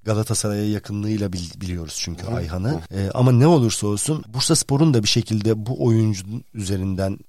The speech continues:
Speaker 1: doğru bir adımlar atmasını bekliyorum. İnşallah bunu becerebilirler. Ama Ali tarafından bakarsam da üç dört sene çok doğru çalışır, çok doğru üstüne koyarsa çok büyük bir dünya yıldızı
Speaker 2: Evet.
Speaker 1: olabilecek yeteneğe ve kapasitesi var.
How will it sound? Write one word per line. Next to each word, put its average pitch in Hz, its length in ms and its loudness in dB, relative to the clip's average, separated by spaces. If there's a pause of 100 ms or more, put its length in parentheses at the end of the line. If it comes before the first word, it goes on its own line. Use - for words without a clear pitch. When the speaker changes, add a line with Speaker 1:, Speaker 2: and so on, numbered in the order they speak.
Speaker 1:
doğru 123 380 4
bir - 80 -6 (100)
adımlar 107 380 0
atmasını 156 500 0
bekliyorum. 147 560 0 (100)
İnşallah 104 480 0 (240)
bunu 101 140 -6
becerebilirler. 101 760 0
Ama 110 260 4
Ali 110 180 4
tarafından 113 560 2
bakarsam 113 580 2
da 160 180 2
üç - 180 -4
dört 151 140 4
sene 104 260 -2
çok 110 280 -6
doğru 107 240 0
çalışır, 101 420 -2
çok - 280 -4
doğru 101 200 0
üstüne 107 320 -4
koyarsa 120 720 0
çok - 260 -4
büyük 101 200 -8
bir 110 80 -6
dünya 110 340 2
yıldızı 98 360 -2
Speaker 2:
Evet. 107 100 0
Speaker 1:
olabilecek 101 500 -2
yeteneğe 110 500 0
ve 107 80 0
kapasitesi 98 560 -4
var. 80 200 -12